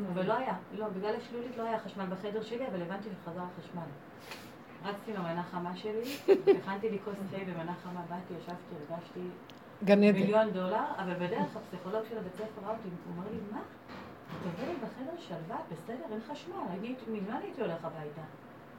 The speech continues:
Speaker 1: אמרתי, "טוב, אני אלך הביתה", ואז פתאום באו לי שתי תל-, אמרו, "תשבי בחדר אחר." זהו, ואז מצאתי את התלמידים, הלכתי לחדר אחר, עבדתי איתם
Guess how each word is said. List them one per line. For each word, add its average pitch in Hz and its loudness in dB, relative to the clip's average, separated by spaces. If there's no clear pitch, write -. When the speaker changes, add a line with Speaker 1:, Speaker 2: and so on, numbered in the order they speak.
Speaker 1:
אמרתי, 220 -2
"טוב, 330 2
אני 254 2
אלך 262 -2
הביתה", 247 -2
ואז 202 0
פתאום 220 -2
באו 208 2
לי - 2
שתי 214 -2
תל-, 214 -2
אמרו, 185 0
"תשבי 262 -4
בחדר 277 -2
אחר." 277 -4
זהו, 202 -2
ואז 185 -2
מצאתי 196 -4
את 196 -8
התלמידים, 175 -4
הלכתי 180 -4
לחדר 180 -4
אחר, 233 -4
עבדתי 185 -4
איתם 196 -4